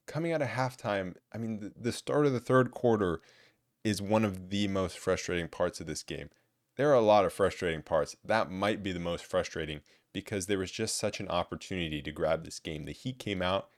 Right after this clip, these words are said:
and they did not play well. They were not playing well at all. And the Kings just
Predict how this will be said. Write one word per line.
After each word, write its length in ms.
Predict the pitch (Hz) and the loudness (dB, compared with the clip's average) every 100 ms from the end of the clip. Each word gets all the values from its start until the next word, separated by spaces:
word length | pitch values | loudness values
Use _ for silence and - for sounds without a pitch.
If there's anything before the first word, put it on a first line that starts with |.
| _ | _
and 120 | 87 | -6
they 100 | 85 | -4
did 180 | 78 71 | -4 -6
not 240 | 71 78 | -4 -6
play 180 | - 71 | -6 -8
well. 340 | 73 - - - _ _ _ _ _ | -6 -8 -8 -12 _ _ _ _ _
They 80 | - | -10
were 100 | 113 | -6
not 240 | 120 120 - | 0 0 0
playing 300 | 123 113 104 | -2 -2 2
well 220 | 104 101 | 6 8
at 100 | 87 | 8
all. 400 | 90 107 76 - _ _ _ _ | 6 4 2 -8 _ _ _ _
And 100 | 107 | -2
the 80 | 110 | -2
Kings 540 | - 127 123 107 - - _ _ _ _ _ _ _ | -2 0 0 -2 -6 -12 _ _ _ _ _ _ _
just 280 | - 117 - | -8 -8 -8